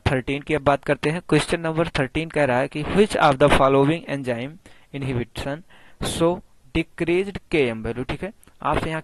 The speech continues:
के एम value पूछा है तो याद रखिएगा कि जो के एम value है वो uncompetitive inhibition में डिक-, decrease होती है। ठीक है, तो इसका correct option है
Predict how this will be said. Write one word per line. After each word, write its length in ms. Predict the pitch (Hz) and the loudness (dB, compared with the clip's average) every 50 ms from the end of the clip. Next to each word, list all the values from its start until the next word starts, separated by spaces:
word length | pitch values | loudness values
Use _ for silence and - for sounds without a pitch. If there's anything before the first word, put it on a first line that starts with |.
| - - | -8 -8
के 100 | 165 156 | -6 -6
एम 160 | 156 156 147 | -6 -6 -4
value 240 | 143 139 135 143 139 | -4 -4 -4 -4 -4
पूछा 360 | 139 - 135 127 - 147 139 | -4 -6 -6 -6 -6 -6 -6
है 160 | 139 160 202 - _ - _ - _ _ - | -6 -8 -10 -14 _ -20 _ -20 _ _ -8
तो 360 | - 135 143 143 - - - | -4 -4 -4 -4 -6 -8 -4
याद 220 | 139 139 151 143 147 | -2 -2 -2 -2 -4
रखिएगा 360 | 160 - - 156 139 131 143 156 175 - - | -8 -8 -8 -8 -6 -6 -8 -10 -10 -16 -14
कि 80 | - 147 | -12 -10
जो 100 | 151 143 _ - | -10 -10 _ -6
के 80 | 160 165 165 | -4 -4 -4
एम 140 | 160 156 135 | -4 -2 -2
value 260 | 135 131 131 127 120 | -2 0 0 0 -2
है 200 | 113 123 139 170 - _ _ _ - - - - - - | -2 -4 -6 -10 -12 _ _ _ -20 -20 -20 -20 -12 -6
वो 180 | 147 156 165 - _ _ _ _ - _ - | -6 -4 -6 -6 _ _ _ _ -14 _ 0
uncompetitive 800 | 170 180 185 - - 156 151 147 - 147 131 - 139 135 135 143 - - | 0 0 0 0 0 0 0 2 0 0 0 2 0 0 0 -4 -8 -8
inhibition 500 | 151 139 131 127 127 123 - - 123 117 | -6 -2 0 2 2 2 0 -2 -6 -6
में 260 | 120 127 143 165 - - - - - 120 | -6 -8 -8 -10 -12 -18 -20 -20 -14 -4
डिक-, 360 | 135 139 - - - - - - _ _ - - | -4 -4 -4 -6 -20 -18 -20 -20 _ _ -12 -10
decrease 380 | 135 - - - 135 131 117 110 | -10 -8 -4 -2 0 0 0 0
होती 220 | 110 107 - 127 | 0 -2 -2 -4
है। 60 | 127 | -6
ठीक 200 | - - 160 151 | -4 -4 -4 -4
है, 100 | 190 233 | -4 -8
तो 600 | 277 _ _ _ _ _ _ _ - - - 147 | -8 _ _ _ _ _ _ _ -20 -16 -14 -14
इसका 160 | 135 - 156 143 | -12 -10 -10 -8
correct 340 | - 147 143 156 156 - 156 | -6 -6 -6 -6 -6 -4 -4
option 400 | 143 143 139 - - 175 160 151 | -4 -4 -6 -10 -12 -12 -10 -10
है 220 | 156 175 208 | -12 -14 -14